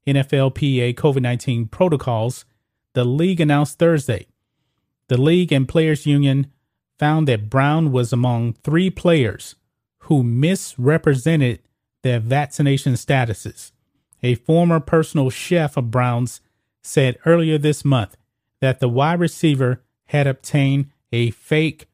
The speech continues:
covid nineteen vaccination card over the summer. Now, Antonio Brown is saying that this is not true, so it's kind of a back and forth thing. But at the end of the day, the N F L, I guess, believes the chef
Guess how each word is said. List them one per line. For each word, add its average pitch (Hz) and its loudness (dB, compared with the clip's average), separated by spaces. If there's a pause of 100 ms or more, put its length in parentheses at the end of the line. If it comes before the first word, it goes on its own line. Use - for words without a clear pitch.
(200)
covid 147 0
nineteen 135 -2
vaccination 131 -2
card 113 0 (600)
over 135 2
the 120 -2
summer. 117 -2 (580)
Now, 123 2
Antonio 156 0
Brown 147 0 (440)
is 135 0
saying 135 0
that 113 -4
this 147 0
is 120 -4
not 110 -2
true, 165 0 (260)
so 131 -2
it's 127 -2
kind 160 0
of 123 -2
a 120 0
back 135 0
and 123 -2
forth 131 -2
thing. 175 0 (960)
But 131 2
at 135 2
the 143 2
end 147 2
of 120 -2
the 120 -8
day, 123 0 (240)
the 120 -2
N 139 2
F 123 -2
L, 120 0 (320)
I 120 -6
guess, 123 -4
believes 123 0
the 113 -4
chef 156 0